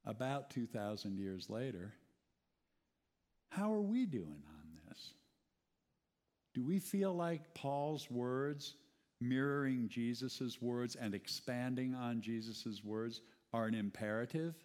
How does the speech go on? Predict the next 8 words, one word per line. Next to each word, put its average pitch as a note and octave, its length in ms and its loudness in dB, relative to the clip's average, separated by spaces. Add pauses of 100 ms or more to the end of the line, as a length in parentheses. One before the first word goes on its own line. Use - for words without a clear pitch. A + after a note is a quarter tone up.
(1080)
to C3 120 0
us A#2 460 -2 (1120)
today? A#2 460 -2 (1200)
That A#2 100 -4 (220)
we D3 320 4
need F3 320 0
to - 140 -12
work F3 460 0